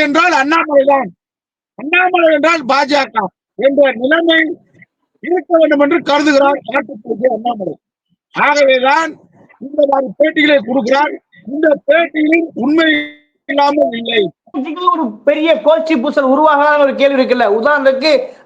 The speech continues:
Speaker 2: நயனாரா அண்ணாமலையான ஒரு கோஷ்டி பூசல் உருவாயிரும்ல, அப்படி நீங்க சொல்ற பார்த்தா தலைவர் நானா நீயான ஒரு போட்டி, போட்டி வந்துரும்ல, நயனா நாகேந்திரன் விடுவாரா என்ன?
Speaker 1: நயனா நாகேந்திரனை பொறுத்தளவில் அரசியல்வாதி கிடையாது, அவர் ஒரு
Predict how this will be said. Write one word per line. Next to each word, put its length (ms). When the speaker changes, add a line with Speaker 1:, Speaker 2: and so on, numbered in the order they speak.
Speaker 2:
நயனாரா 460
அண்ணாமலையான 640
ஒரு 80
கோஷ்டி 300
பூசல் 280
உருவாயிரும்ல, 460
அப்படி 240
நீங்க 180
சொல்ற 140
பார்த்தா 220
தலைவர் 380
நானா 200
நீயான 300
ஒரு 100
போட்டி, 320
போட்டி 240
வந்துரும்ல, 420
நயனா 240
நாகேந்திரன் 320
விடுவாரா 340
என்ன? 120
Speaker 1:
நயனா 340
நாகேந்திரனை 500
பொறுத்தளவில் 680
அரசியல்வாதி 760
கிடையாது, 340
அவர் 280
ஒரு 80